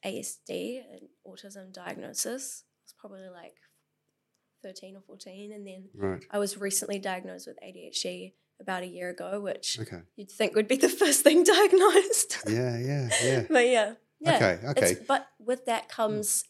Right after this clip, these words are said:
Speaker 1: um, accessibility to medication that you might need. For me, A D H D meds is the change of life itself. Like,
Speaker 2: Right.
Speaker 1: I wouldn't be able to sit here and have a conversation with you if I didn't take my meds.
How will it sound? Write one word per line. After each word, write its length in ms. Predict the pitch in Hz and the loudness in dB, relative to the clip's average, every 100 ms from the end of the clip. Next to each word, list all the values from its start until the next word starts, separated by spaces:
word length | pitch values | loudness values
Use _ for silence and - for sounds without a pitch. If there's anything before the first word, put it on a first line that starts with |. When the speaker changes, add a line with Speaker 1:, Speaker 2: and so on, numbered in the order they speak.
| _ | _
Speaker 1:
um, 220 | 208 202 208 | -10 -10 -16
accessibility 960 | - - 202 - 190 185 196 254 311 | -8 -4 -4 -6 -6 -6 -4 -4 -4
to 180 | 302 - | -4 -6
medication 640 | 208 190 185 190 185 196 | -6 -8 -10 -8 -8 -8
that 120 | 190 - | -10 -14
you 160 | 190 190 | -18 -14
might 200 | 180 - | -12 -8
need. 340 | 185 277 381 _ _ _ _ - | -6 -6 -8 _ _ _ _ -4
For 80 | |
me, 400 | 208 202 233 294 - | -2 0 -2 -4 -6
A 120 | 208 196 | -6 -6
D 60 | |
H 160 | 196 - | -8 -10
D 120 | 196 | -10
meds 300 | 190 185 - | -12 -18 -12
is 360 | - 190 - - _ _ _ 190 | -8 -6 -8 -10 _ _ _ -10
the 100 | 190 | -8
change 640 | - - 202 202 202 202 - | -8 -8 -4 -4 -4 -6 -4
of 340 | 185 190 - _ _ _ _ 202 | -4 -4 -14 _ _ _ _ -18
life 380 | 196 180 180 | -6 -4 -4
itself. 580 | 185 - - 175 139 - _ - _ | -8 -8 -6 -6 -8 -14 _ -20 _
Like, 160 | 208 208 | -2 2
Speaker 2:
Right. 100 | 214 | 2
Speaker 1:
I 60 | |
wouldn't 240 | 208 214 165 | 2 0 0
be 80 | |
able 140 | 202 196 | -2 -4
to 80 | 202 | -6
sit 260 | - 208 | -4 -6
here 180 | 196 185 | -6 -8
and 80 | 185 | -10
have 140 | 175 | -14
a 40 | 170 | -20
conversation 520 | 180 180 - 185 180 | -20 -20 -18 -18 -20
with 140 | 185 | -20
you 120 | 202 | -18
if 120 | 185 185 | -14 -12
I 60 | |
didn't 220 | 180 185 - | -12 -14 -14
take 140 | - | -14
my 100 | 175 | -14
meds. 400 | 180 180 - | -18 -20 -20